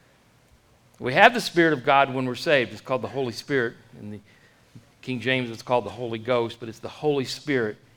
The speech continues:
And then there's a time of we, we need to grow up in Christ. And as we grow up and as we trust Him and as the obedience starts to take place and as we set aside and, and, and bury all those things that kept us away from God,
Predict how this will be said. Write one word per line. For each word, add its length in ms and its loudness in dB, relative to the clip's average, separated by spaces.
And 120 -4
then 80 2
there's 160 4
a 80 0
time 320 6
of 100 2
we, 240 -2
we 80 -4
need 140 -2
to 40 -8
grow 420 6
up 280 6
in 80 -12
Christ. 440 6
And 120 -2
as 120 0
we 120 -4
grow 380 6
up 180 10
and 80 0
as 180 -2
we 300 -6
trust 480 2
Him 240 -2
and 160 -2
as 200 -4
the 160 0
obedience 600 0
starts 360 2
to 80 -18
take 200 -10
place 300 -2
and 100 -4
as 140 -4
we 100 -4
set 300 4
aside 460 8
and, 160 -2
and, 120 -4
and 280 0
bury 420 4
all 260 6
those 260 0
things 520 0
that 180 -4
kept 300 2
us 160 0
away 240 4
from 240 -4
God, 300 2